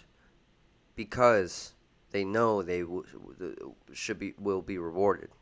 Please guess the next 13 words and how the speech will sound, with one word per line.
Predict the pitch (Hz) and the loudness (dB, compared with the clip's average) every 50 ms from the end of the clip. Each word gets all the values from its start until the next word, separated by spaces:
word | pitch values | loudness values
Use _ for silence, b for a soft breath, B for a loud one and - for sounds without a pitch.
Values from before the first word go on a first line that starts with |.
| _ | _
See, | - - 101 92 85 | -12 -10 -8 -8 -8
see, | - - 90 87 | -10 -10 -12 -12
the | - - - - | -12 -10 -10 0
people | - 151 185 185 180 127 | 4 4 4 6 4 0
who | 107 110 107 | 0 -2 -6
take | - - 123 117 - | -4 -4 -4 0 4
action | 107 107 101 - - - 87 90 | 4 4 4 2 -2 -10 -8 -4
know | 98 104 95 87 | -2 -2 -2 -2
they | 80 85 78 | -4 -8 -10
will | - 90 87 85 | -8 -8 -6 -4
not | 87 87 82 - | -2 -2 -4 -4
be | 85 80 | -8 -12
rewarded. | 73 73 73 78 87 82 76 - - | -10 -10 -6 -4 -4 -4 -4 -6 -12